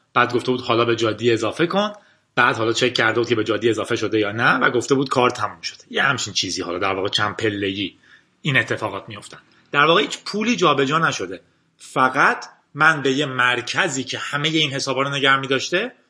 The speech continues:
گفتم که می‌خوام پولم رو جابجا کنم. سوال سخت اینه که اگه یه مرکزی نبود چی؟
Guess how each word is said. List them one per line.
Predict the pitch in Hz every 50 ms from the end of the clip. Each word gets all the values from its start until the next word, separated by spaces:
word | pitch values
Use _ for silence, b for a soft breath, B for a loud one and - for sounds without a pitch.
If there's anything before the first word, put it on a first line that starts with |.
| _ _ _
گفتم | - 170 151 - - 175 170 202 214
که | - 202 208 214 208 - _ _ _ _ _
می‌خوام | - 139 - 151 151 156 151
پولم | - 160 160 147 151
رو | 156 147
جابجا | 131 139 110 101 101 95 90 92
کنم. | 87 - - - - _ _ _ _ _ _ _ _ _ _ _
سوال | - - - 139 139 196 254 320 285
سخت | - - 254 302 - - -
اینه | 294 302 302
که | - 269 277
اگه | 277 269 294
یه | 285 277
مرکزی | 269 240 190 175 165 143 - 160 160 147 165
نبود | 165 165 156 151 151 151 190 214 -
چی؟ | - - - 104 - -